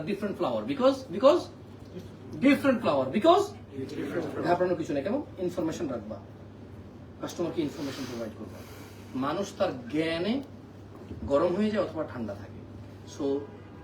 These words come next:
ওনার এটা ঠেকা পড়ে নাই, উনি এটা সম্পর্কে শিখবে। আমাদের ঠেকা আছে, আমরা শিখবো। কেন বলো তো? আমরা এটা নিয়ে কাজ করি। এবং আমরা আমাদের টোটাল কাজের নির্যাস দুই চার অক্ষরে কাস্টমারকে এটা প্রোভাইড করবো, যাতে ওনার সময়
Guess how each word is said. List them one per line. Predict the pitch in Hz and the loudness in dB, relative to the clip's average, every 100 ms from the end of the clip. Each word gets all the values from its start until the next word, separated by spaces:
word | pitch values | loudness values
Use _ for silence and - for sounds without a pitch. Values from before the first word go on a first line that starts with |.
| - - - | -16 -16 -2
ওনার | 208 247 240 | 4 4 4
এটা | 214 214 | -2 -2
ঠেকা | 202 214 | 0 2
পড়ে | 202 180 | 4 2
নাই, | 160 | 2
উনি | 147 147 | -2 -2
এটা | 123 | -4
সম্পর্কে | 151 135 127 | -4 -6 -6
শিখবে। | 131 101 101 - | -8 -10 -12 -6
আমাদের | 180 190 202 - | -4 -2 -2 -2
ঠেকা | 175 170 | -2 -2
আছে, | 143 135 | -2 -4
আমরা | 131 | -4
শিখবো। | - 110 107 127 | -6 -6 -6 -4
কেন | 180 | -2
বলো | 202 214 | 0 0
তো? | 214 | 0
আমরা | 147 147 | -2 -2
এটা | 143 | -4
নিয়ে | 143 | -4
কাজ | 156 - - | -4 -4 -8
করি। | - - - - - - - - - | -10 -10 -12 -12 -12 -14 -14 -10 -4
এবং | 160 202 | 0 2
আমরা | - 190 233 | 0 2 4
আমাদের | 233 202 214 - | 6 4 2 0
টোটাল | 240 240 269 | 2 6 6
কাজের | 247 240 220 185 | 6 4 4 2
নির্যাস | 165 220 - - - - - - | 6 6 8 4 4 -2 -14 -10
দুই | 127 220 285 | 2 8 8
চার | 294 220 | 10 6
অক্ষরে | 180 - 254 | 4 4 2
কাস্টমারকে | 208 - 190 180 190 226 - - - - | 2 -2 -2 -2 0 -4 -6 -12 -14 -8
এটা | - 160 | -4 -2
প্রোভাইড | - 165 214 220 | 0 4 4 4
করবো, | 247 208 | 2 2
যাতে | 180 | 2
ওনার | 151 147 - | 2 -2 -2
সময় | 151 139 | -2 0